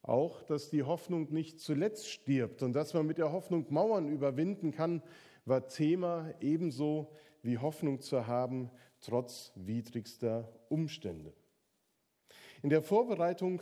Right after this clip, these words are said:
zur Predigt über den Klimawandel habe ich eine Predigt eines Kollegen gelesen, in der er auf ein weiteres drängendes Klimaproblem unserer Zeit, ja vielleicht auch der ganzen Zeiten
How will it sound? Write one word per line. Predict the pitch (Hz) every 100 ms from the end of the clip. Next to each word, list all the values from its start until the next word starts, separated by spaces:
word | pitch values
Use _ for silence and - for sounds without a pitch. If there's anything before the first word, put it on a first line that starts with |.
| -
zur | - 139
Predigt | - 180 214 180
über | 156 147
den | 139
Klimawandel | - 226 233 120 117 139 156 139
habe | 151
ich | 143
eine | 143 131
Predigt | - - 139 180 180 156
eines | 135 135 123
Kollegen | - 123 156 208 143
gelesen, | 113 120 151 185 202 196 - - - - - _
in | - 156
der | 139 156 185 185
er | 160 170
auf | 143 160
ein | 165 160 120
weiteres | 190 214 214 147 113 101 - -
drängendes | 143 185 202 175 165 151 -
Klimaproblem | - 160 185 160 151 139 113 123 139 151 151
unserer | - 160 202 170 139 143
Zeit, | - 135 127 143 143
ja | 135
vielleicht | 135 139 151 156 147
auch | 139
der | - 139
ganzen | 127 143 139 147
Zeiten | 123 - 131 151 156 135 123